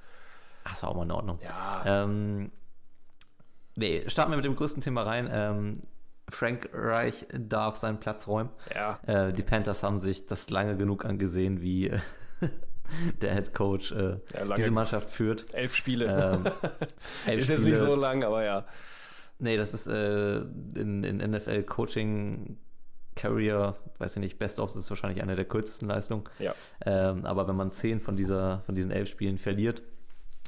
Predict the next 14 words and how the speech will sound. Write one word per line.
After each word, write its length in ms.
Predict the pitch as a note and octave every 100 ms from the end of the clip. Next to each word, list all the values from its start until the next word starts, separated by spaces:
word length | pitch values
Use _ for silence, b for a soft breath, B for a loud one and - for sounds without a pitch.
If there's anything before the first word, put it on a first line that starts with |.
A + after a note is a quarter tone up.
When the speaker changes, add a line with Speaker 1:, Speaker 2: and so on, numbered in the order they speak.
| -
Speaker 1:
und 140 | G#2+
dann 140 | G2 F#2
auch 140 | -
die 120 | -
Art 200 | F#2 F#2+
und 100 | G2+
Weise, 260 | G2 G2 F#2+
wie 60 | G2+
man 140 | A2
die 80 | G#2+
verliert, 400 | - G#2 G#2+ A2 B B B B B - -
ähm, 480 | F#2+ F#2 F#2 F2+ F2+
dann 120 | -
ist 200 | F2+ -